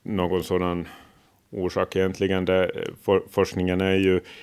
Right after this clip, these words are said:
initierad av en, en privat forskare. Eh, och, eh, utifrån den där undersökningsplanen som, som vi har, eh,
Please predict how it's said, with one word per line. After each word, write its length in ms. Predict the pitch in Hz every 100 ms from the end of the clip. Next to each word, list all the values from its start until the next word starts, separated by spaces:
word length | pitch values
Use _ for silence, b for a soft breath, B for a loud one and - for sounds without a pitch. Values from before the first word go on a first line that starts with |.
| B
initierad 680 | 90 92 - 101 101 98 87
av 220 | 87 85
en, 160 | 90 -
en 220 | 87 87
privat 400 | - 90 92 87
forskare. 580 | - 98 - - 98 101 B B B B B B B B -
Eh, 520 | 101 92 90 90 85 - _ _
och, 600 | 92 90 - _ _ -
eh, 440 | 92 90 85 76 - - - _ _ _ _ _ _ _ _
utifrån 520 | 104 92 101 107 92
den 180 | 98 95
där 140 | 95
undersökningsplanen 1040 | 98 98 95 95 95 98 92 - 92 92 92
som, 260 | 98 87
som 220 | - 92
vi 100 | 87
har, 220 | 85 90 87 87 b -
eh, 400 | 50 50 50 50